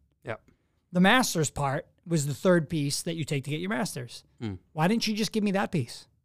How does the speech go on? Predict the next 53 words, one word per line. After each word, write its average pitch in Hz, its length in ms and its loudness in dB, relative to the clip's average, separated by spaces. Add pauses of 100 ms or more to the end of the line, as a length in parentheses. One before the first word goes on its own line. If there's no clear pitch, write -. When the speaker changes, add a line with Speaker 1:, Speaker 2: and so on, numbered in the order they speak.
(120)
Speaker 1:
Right. 101 160 -20 (380)
Speaker 2:
I'd 165 120 4
have 160 60 2
paid 196 200 6
you 214 80 8
the 156 80 4
same 160 300 2
fee. 175 220 4
I 139 100 2
don't 185 120 4
care. 135 180 0
Speaker 1:
Right. - 180 -4
Speaker 2:
You 170 80 2
don't - 40 8
have 196 100 4
to 190 60 2
Speaker 1:
Right. 147 60 2
Speaker 2:
justify 160 460 6
it 165 80 4
by 156 100 2
making 160 240 2
me 143 80 4
sit 180 160 2
here 233 100 4
for 123 100 -4
four 123 220 -4
hours. 127 380 -4 (540)
Give 165 100 2
me 208 60 6
Speaker 1:
Right. 240 40 6
Speaker 2:
the 226 40 6
master's 170 320 4
piece 208 240 4
and 226 100 8
move 240 160 6
on. 135 240 0 (180)
Speaker 1:
Right. 101 200 -10 (720)
Speaker 2:
Well, 190 260 -6 (340)
I 190 100 6
just, 170 160 10
Speaker 1:
Yeah. 117 100 4
Speaker 2:
I - 40 4
just 180 180 0
don't 240 120 8
get 226 180 6
it. 135 140 -12 (760)
Speaker 1:
So 160 160 6
what 160 260 6
would, 180 200 6
what 143 220 4
would 147 140 4
you 131 160 4
think 127 580 2